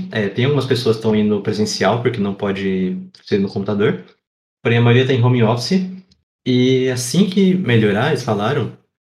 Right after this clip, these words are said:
é, começar a vacinar bastante gente, a equipe tiver mais tranquilo, aí eles falaram que vão poder voltar pros escritórios, e, só que eles vão avisar dois meses antes, porque agora eu tô tendo uma noção maior que como o mundo é grande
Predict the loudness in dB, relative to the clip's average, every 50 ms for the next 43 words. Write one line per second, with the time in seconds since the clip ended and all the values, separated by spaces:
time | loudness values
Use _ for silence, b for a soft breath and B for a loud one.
0 | _ _ _ -8 -6 -4 -4 -4 -4 -6 -4 -4 -2 -2 -2 -2 0 -2 0 0
1 | -2 -2 -2 -4 -4 -4 -6 -2 0 0 0 2 0 0 -2 -2 -2 -2 -2 -4
2 | -4 -4 -6 -8 -8 -6 -6 -4 -4 -2 -2 -4 -4 -4 -6 -10 -10 -6 -4 -4
3 | -4 -4 -4 -8 -10 -16 _ _ _ _ _ _ _ _ _ _ _ -4 0 0
4 | 0 2 2 2 2 2 0 0 -2 -2 -2 -2 -2 0 0 2 2 2 2 2
5 | 0 0 0 0 0 0 0 -2 -4 -4 -2 -2 -2 -2 -4 -4 -4 -4 -4 -2
6 | -2 -4 -4 -4 -4 -6 -10 -14 -20 -20 _ _ _ _ _ _ _ _ _ _
7 | _ _ _ _ _ _ _ _ -2 0 2 4 4 6 6 6 4 4 2 2
8 | 2 2 2 2 2 2 2 2 2 4 2 2 2 2 0 -2 0 0 2 2
9 | 2 0 -4 -6 -4 -4 -4 -4 -2 -2 0 2 2 2 0 2 2 2 2 2
10 | 0 -4 -4 -2 -2 -2 0 0 -2 -2 -4 -4 -4 -2 -2 -2 -4 -4 -2 -2
11 | -4 -4 -6 -10 -20 _ _ _ _ _ _ _ _ _ _ -16 -8 -6 -6 -6
12 | -4 -2 2 2 4 4 4 2 0 0 0 0 0 0 0 -2 -6 -10 -14 -18